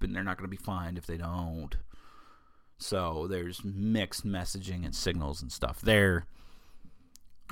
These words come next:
what have you. But ultimately, what has changed?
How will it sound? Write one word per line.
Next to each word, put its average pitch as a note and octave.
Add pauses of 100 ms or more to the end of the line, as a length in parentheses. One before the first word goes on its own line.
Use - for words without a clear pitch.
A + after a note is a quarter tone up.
(340)
what F#2
have -
you. D2+
But - (840)
ultimately, A2+ (1700)
what A#1
has -
changed? -